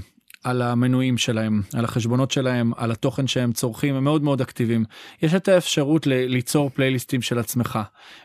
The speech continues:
ודווקא הבי-סיידים, השירים האלה באלבום שהם לא יהיו הלהיטים הגדולים, אתה תוסיף אותם לפלייליסט אחר, ואז האלגוריתם קולט שיש תנועה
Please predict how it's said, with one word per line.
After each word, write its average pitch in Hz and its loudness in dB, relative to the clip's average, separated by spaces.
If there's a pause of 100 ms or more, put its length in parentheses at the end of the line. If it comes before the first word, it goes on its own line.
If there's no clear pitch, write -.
(120)
ודווקא 160 2
הבי-סיידים, 123 0
השירים 170 0
האלה 160 0
באלבום 143 0
שהם 151 0
לא 202 2
יהיו 170 4
הלהיטים 120 0
הגדולים, 123 0 (560)
אתה 139 2
תוסיף 160 0
אותם 185 2
לפלייליסט 139 2
אחר, 190 0 (340)
ואז 147 2
האלגוריתם 139 0
קולט 139 0
שיש 139 -2
תנועה 117 -2